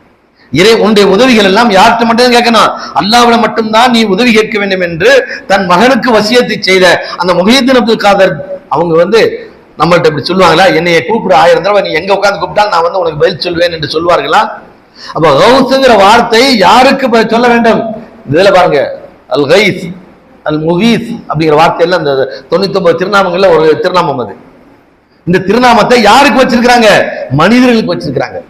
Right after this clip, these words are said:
அவர் நமக்கு உதவி செய்வாராம். அப்ப அந்த உதவி என்பது யாரிடத்தில் கேட்க வேண்டும் என்று சொன்னால், அல்லாஹ்விடத்தில் மட்டும்தான் கேட்க வேண்டும். வேற எவரிடத்திலும் நாம் என்ன செய்ய முடியாது? கேட்க முடியாது. மறைமுகமான உதவி. சரி,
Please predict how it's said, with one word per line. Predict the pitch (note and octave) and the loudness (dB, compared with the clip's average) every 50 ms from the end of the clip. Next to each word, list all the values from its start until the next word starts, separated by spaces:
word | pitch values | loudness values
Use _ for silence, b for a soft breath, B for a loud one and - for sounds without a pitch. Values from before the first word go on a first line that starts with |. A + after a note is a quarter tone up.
| B B B B | B B B B
அவர் | B F3 A3+ C4+ C#4 C#4 | B 2 2 4 4 4
நமக்கு | C4 B3 B3 A3+ F#3+ A3 | 4 2 2 2 2 2
உதவி | A3 B3 C4+ C4 | 2 2 2 2
செய்வாராம். | A#3 A#3+ A3 G#3+ G3+ G3 F3+ E3 C#3+ - - - - - - B B B | 2 0 0 2 2 2 4 2 2 0 -4 -8 -12 -14 -16 B B B
அப்ப | B B F#3 F#3+ G3 | B B 0 0 0
அந்த | F3+ F3+ E3+ | 2 2 2
உதவி | E3+ F#3 A3 A#3+ C#4 C#4 C#4 C#4+ C#4 C4+ | 2 2 2 2 4 4 4 4 4 4
என்பது | C4 A#3+ A3+ G#3+ G3+ F#3+ F#3 F3 F3 G3+ B3 C4 B3 - - - - - | 2 2 2 2 2 2 2 2 4 4 4 2 0 -2 -4 -10 -8 -4
யாரிடத்தில் | C3 D3 F3 G3+ A#3 B3 A#3+ A#3+ A#3+ B3 A#3 G#3 | -2 0 2 2 4 2 2 2 0 0 -2 0
கேட்க | F#3+ G#3 G#3 - G3+ | 0 -2 -2 -2 -4
வேண்டும் | G3 F#3+ F#3 F3 | -4 -4 -2 -4
என்று | E3+ E3 D#3 C#3+ | -4 -4 -4 -4
சொன்னால், | C3 D3+ D3 D3+ D3+ D3+ D3+ D3 - B B B B B | -4 -4 -4 -2 0 0 0 0 -4 B B B B B
அல்லாஹ்விடத்தில் | C#3 E3+ F#3+ G#3 G#3 G3 F#3 F#3 F#3 - - E3+ E3 | -2 0 2 2 2 4 2 0 -2 -2 -4 -4 -2
மட்டும்தான் | D#3+ F#3 F#3 - - B3 B3 C4 C#4+ C#4+ C4 | -2 -2 -2 -2 -2 -2 0 2 2 2 2
கேட்க | A#3 B3 A#3 - A#3+ | 2 0 0 2 2
வேண்டும். | A#3 A#3 A3+ A3 G#3 F3 B2 - - B B B B - | 2 2 2 0 0 -2 -4 -8 -12 B B B B -6
வேற | - D3+ D#3+ D3+ | -2 -2 0 0
எவரிடத்திலும் | D3 C#3+ D3 F3+ G3 B3 B3 A#3+ B3+ B3 B3 B3+ C4+ G3+ G3 | 0 0 0 2 2 4 4 4 2 2 2 2 2 2 2
நாம் | A#3+ A3 A3+ | 2 2 2
என்ன | A3 G#3 A3 A3 | 0 0 0 -2
செய்ய | G#3+ G#3+ | -2 -2
முடியாது? | G#3 G3+ G3 F#3+ F3 D#3 B2 - - - - - | 0 0 2 2 2 2 0 -2 -6 -10 -8 -6
கேட்க | - F#3+ F3+ - F3+ | -6 -6 -4 -4 -2
முடியாது. | F3+ F#3+ A#3+ C4+ A#3 | 0 0 2 2 2
மறைமுகமான | G3 G#3 B3 C#4 C#4 C#4 C#4 A3+ A#3+ A#3+ A#3 A#3 A#3 G#3+ G3 | 2 2 2 2 2 2 2 2 4 4 4 4 2 2 0
உதவி. | F#3+ F3+ F#3 F3 D#3 C3+ - - - - - - - - - _ _ _ _ | 0 0 0 -2 -2 -4 -8 -12 -18 -20 -20 -20 -20 -20 -20 _ _ _ _
சரி, | - - C3 A#2 G#2+ | -8 -4 -4 -4 -4